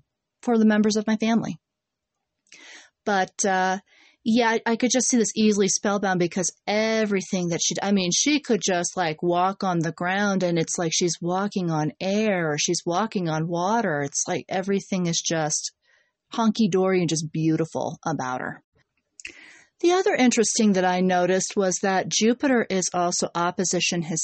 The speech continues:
sun, which also has a conjunction with Mars. So sun conjunct Mars is definitely one person to be reckoned with, and a very powerful person at that, which my cousin can be when he is very motivated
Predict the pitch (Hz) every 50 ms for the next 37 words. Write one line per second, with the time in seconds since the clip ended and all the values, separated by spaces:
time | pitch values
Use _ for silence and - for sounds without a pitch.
0 | - - - - 208 202 208 220 247 262 277 - _ _ _ _ _ _ _ _
1 | _ _ - - _ _ _ _ - 220 208 - - - 190 208 208 233 240 -
2 | - 214 - - 196 185 180 190 175 - 208 185 165 175 165 165 170 - - 185
3 | 175 165 165 160 - 170 165 160 160 160 156 151 143 - 139 - - - - -
4 | - - - 196 180 170 165 160 - - - - - 214 208 208 202 - 208 185
5 | 185 185 170 165 165 - 180 175 175 175 175 170 165 160 160 160 156 - 175 156
6 | 156 160 - 170 - - 160 160 151 151 156 156 151 - _ _ _ _ _ _
7 | _ - - 180 196 202 208 214 214 208 - 202 196 196 - - 202 180 175 165
8 | - 175 160 160 156 147 156 151 156 - 170 156 139 151 139 131 - - 160 160
9 | 160 156 175 175 170 165 160 156 156 - - - 170 165 160 160 160 - 160 156
10 | - - - 151 156 - - 156 147 143 139 139 - - 135 131 135 147 165 -
11 | _ _ _ - - - - - - - - 320 - - - 392 349 - - 349
12 | 339 311 302 285 269 - 247 226 233 240 240 214 208 190 190 180 - - 190 185
13 | 180 185 165 196 185 180 - - 165 185 180 175 170 160 - - 180 170 170 165
14 | 160 - - 180 180 180 180 170 185 170 196 190 190 185 196 196 190 -